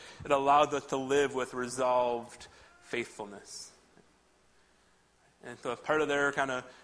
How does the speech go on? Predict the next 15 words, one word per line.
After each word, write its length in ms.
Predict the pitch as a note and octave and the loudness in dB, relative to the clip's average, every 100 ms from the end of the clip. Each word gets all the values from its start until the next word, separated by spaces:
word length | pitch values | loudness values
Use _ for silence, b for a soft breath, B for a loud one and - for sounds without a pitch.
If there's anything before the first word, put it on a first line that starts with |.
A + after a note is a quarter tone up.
| B _ C3 | B _ -4
being 440 | D3+ D#3 D#3 C#3+ C3+ | -2 0 -2 -2 2
Babylonianized, 1200 | C#3+ D3+ D#3 D#3 D3+ C#3+ C#3 D3+ E3 D3+ - D3+ | 2 2 0 2 0 2 2 2 0 -4 -8 -8
we 80 | D#3 | -6
see 200 | E3+ D3+ | -6 -6
two 260 | - G3 | -4 -4
things 380 | F#3 E3+ D#3 C3 | -2 -2 -4 -2
happen 320 | D3+ D3+ D3 | -2 -2 -4
in 60 | C#3 | -8
this 120 | C#3 | -4
passage 380 | - C3 C#3 - | -2 -2 -4 -10
to 80 | C3 | -6
Daniel 340 | C3 C3+ C3+ | -4 -4 -6
and 80 | C3 | -10
his 100 | B2 | -12
friends. 640 | - A#2+ A#2 A2+ - | -8 -8 -10 -14 -18